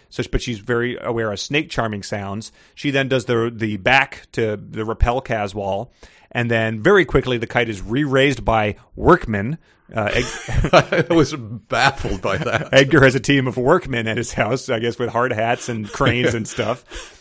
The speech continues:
Speaker 1: And
Speaker 2: <laughs> Shirtless guys with those, you know, hammer belts slung low
Speaker 1: Right.
Speaker 2: over their slim hips and
Speaker 1: They're
Speaker 2: the big, uh,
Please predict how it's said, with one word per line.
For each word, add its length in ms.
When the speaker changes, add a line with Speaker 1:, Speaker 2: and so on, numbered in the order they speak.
Speaker 1:
And 240
Speaker 2:
<laughs> 100
Shirtless 640
guys 460
with 160
those, 320
you 100
know, 120
hammer 380
belts 360
slung 340
low 180
Speaker 1:
Right. 200
Speaker 2:
over 180
their 220
slim 580
hips 380
and 80
Speaker 1:
They're 80
Speaker 2:
the 40
big, 300
uh, 240